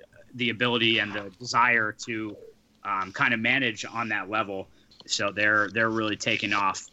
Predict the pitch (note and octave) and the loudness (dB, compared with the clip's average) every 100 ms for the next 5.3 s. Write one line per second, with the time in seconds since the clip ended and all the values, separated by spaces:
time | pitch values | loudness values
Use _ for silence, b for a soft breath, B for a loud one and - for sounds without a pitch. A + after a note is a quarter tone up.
0 | - G#2 G#2 G2 - - F#2+ F#2 F#2+ G2 | -6 0 2 2 0 -10 -12 -8 -2 0
1 | G#2 F#2+ A#2 A2 A#2+ - - - A2 G2 | 0 0 0 0 -4 -8 -12 -8 -6 -4
2 | G2 - G2 - G#2 F#2+ F#2+ F#2+ F#2+ G#2 | -4 -4 -2 0 0 -2 -4 -6 -6 -4
3 | G2+ F#2 G2 G2+ - G2 G2 F#2+ - - | -4 0 2 2 -2 0 2 0 -4 -12
4 | - _ _ _ - F#2 F#2+ F#2+ F#2 F#2 | -20 _ _ _ -6 -2 0 2 2 4
5 | F#2 F#2 | 4 4